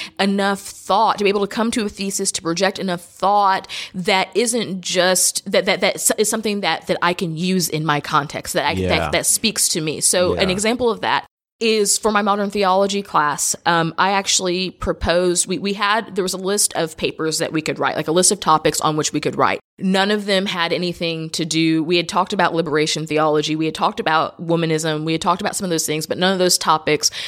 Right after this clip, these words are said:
Speaker 1: that were the predetermined topics were, were in the, were in the list.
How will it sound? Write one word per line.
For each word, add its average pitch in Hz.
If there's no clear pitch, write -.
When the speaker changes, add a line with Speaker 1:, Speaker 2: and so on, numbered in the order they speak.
Speaker 1:
that 175
were 185
the 170
predetermined 175
topics 156
were, 185
were 175
in 170
the, 160
were 165
in 165
the 160
list. 247